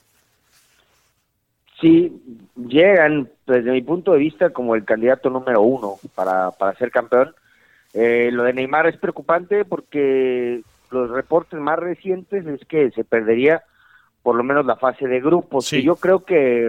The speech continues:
Speaker 1: Brasil no necesita a Neymar para calificar, ¿no?
Speaker 2: No.
Speaker 1: Van a, van a calificar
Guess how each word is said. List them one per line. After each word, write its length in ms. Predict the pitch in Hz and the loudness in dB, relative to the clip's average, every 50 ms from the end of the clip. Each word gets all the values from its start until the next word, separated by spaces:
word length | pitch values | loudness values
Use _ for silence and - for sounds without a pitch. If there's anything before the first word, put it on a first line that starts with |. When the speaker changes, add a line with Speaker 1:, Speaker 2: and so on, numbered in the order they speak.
| 110 107 | -2 -4
Speaker 1:
Brasil 300 | 110 110 110 - 147 139 139 | -6 -6 -6 -6 -8 -6 -4
no 100 | 143 147 | -6 -4
necesita 920 | 147 147 139 _ - 127 120 _ - 156 156 156 _ _ - 120 117 - _ _ _ _ _ - - - _ _ - | -4 -6 -10 _ -10 -10 -10 _ -12 -14 -14 -14 _ _ 0 0 0 0 _ _ _ _ _ -20 -20 -20 _ _ -6
a 140 | - 113 117 | -2 -2 0
Neymar 420 | 117 117 113 113 123 127 127 127 | 0 0 0 0 0 -2 -2 0
para 220 | - 143 123 113 - | 0 2 2 0 0
calificar, 640 | - 117 120 123 - 139 131 - 196 175 143 117 | -2 -6 -6 -6 -8 -10 -6 -2 -2 -2 -2 -2
¿no? 120 | 123 147 151 | -6 -8 -4
Speaker 2:
No. 160 | - 180 151 | -2 0 0
Speaker 1:
Van 120 | 107 110 120 | 0 -2 -4
a, 120 | 117 113 | -6 -6
van 180 | 110 117 113 113 | -4 -6 -6 -8
a 60 | 110 | -8
calificar 680 | - 104 101 98 - 113 107 - 123 127 123 120 117 | -8 -10 -10 -10 -12 -10 -4 0 0 0 0 -2 -6